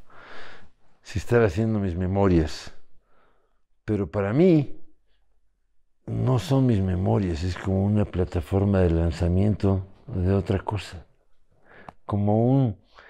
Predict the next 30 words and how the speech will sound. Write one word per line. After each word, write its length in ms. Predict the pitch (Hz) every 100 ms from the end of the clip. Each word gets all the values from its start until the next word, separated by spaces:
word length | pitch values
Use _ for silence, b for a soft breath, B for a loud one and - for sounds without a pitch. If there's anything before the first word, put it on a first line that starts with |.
| B
cerrar 540 | - - 110 104 123 117
la 160 | 113
cuenta 480 | - 107 113 110 104
de 100 | 92
lo 160 | 85 90
que 100 | -
he 20 |
escrito, 500 | - - 98 95 95
de 120 | 87
lo 180 | 82 80
que 200 | - 98
he 40 | 95
hecho, 360 | 90 - 143 _ B B B B B -
para 320 | 101 92 90
poder 400 | 90 95 117 127
volver 400 | 101 101 95 117
a 40 |
empezar 420 | 107 90 90 - 104
el 120 | 90
juego, 480 | - 120 139 190 - _ _ _ _
borrón, 560 | 98 98 107 123 113 - _ -
cuenta 360 | 107 117 117
nueva, 440 | 104 107 120 127 - - - _
y 100 | -
quiero 220 | - 110
escribir 440 | 95 - - 95 95
otra 240 | 95 87
cosa. 480 | - - - - - _ B B B B B -
Esto 400 | 107 - 123 113
de 480 | 98 95 90 87